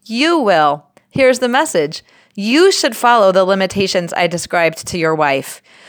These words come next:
"Mikol asher yetzei migefen hayayin lo sochal." From everything that comes from the vine of the grape, you should not eat. "Kol asher tivisiha tishmor."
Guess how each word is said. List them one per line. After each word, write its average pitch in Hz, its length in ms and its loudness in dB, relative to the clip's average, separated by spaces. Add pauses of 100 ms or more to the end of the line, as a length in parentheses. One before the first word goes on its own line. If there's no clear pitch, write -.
(180)
"Mikol 247 480 2
asher 240 220 0
yetzei 247 440 0
migefen 233 440 -2
hayayin 233 600 -2
lo 214 380 2
sochal." 247 720 -2 (280)
From 233 220 0
everything 240 400 0
that 240 160 -2
comes 247 360 -4
from 214 180 -2
the 208 60 0
vine 208 280 0
of 208 100 -2
the 214 80 -2
grape, 233 360 -2
you 220 420 2
should 247 240 0
not 190 260 -2
eat. 170 240 -10 (460)
"Kol 240 220 0
asher 247 260 0
tivisiha 226 800 -4
tishmor." 214 640 -2